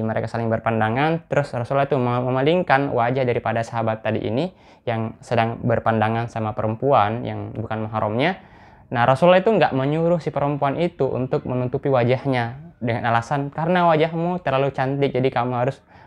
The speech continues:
pakai cadar." Nggak ada seperti itu. Nah, jadi teman-teman semuanya, kalau saya ditanya bagaimana, eh, sikap seorang, eh, murid atau siswa, mahasiswa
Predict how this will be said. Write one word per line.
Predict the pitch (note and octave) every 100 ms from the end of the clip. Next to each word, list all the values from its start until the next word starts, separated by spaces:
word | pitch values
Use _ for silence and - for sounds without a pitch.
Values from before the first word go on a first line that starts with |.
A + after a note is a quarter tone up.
| -
pakai | A#2 A#2+
cadar." | - G#2+ G#2+ -
Nggak | - B2 A#2
ada | D3
seperti | B2 A#2+ A#2 A#2
itu. | A#2+ A2+ G#2 - - - - - -
Nah, | - A#2+
jadi | C3
teman-teman | D#3+ D3 C#3 C3+
semuanya, | C#3 C3+ A#2 C3+ F3
kalau | C#3 C#3
saya | C#3 E3+
ditanya | E3 C3 C#3 F3+ C3
bagaimana, | B2+ C3+ E3 E3+ E3 - - - - _ _
eh, | - C#3
sikap | - - D3+ -
seorang, | C#3 C#3 C3+ C3 C3 B2+ B2+ -
eh, | - B2 B2
murid | D3+ E3 D#3 - _ _ -
atau | B2 - B2
siswa, | A#2+ D#3+ - D3 D3 -
mahasiswa | A#2+ B2 D3+ - C#3+ - -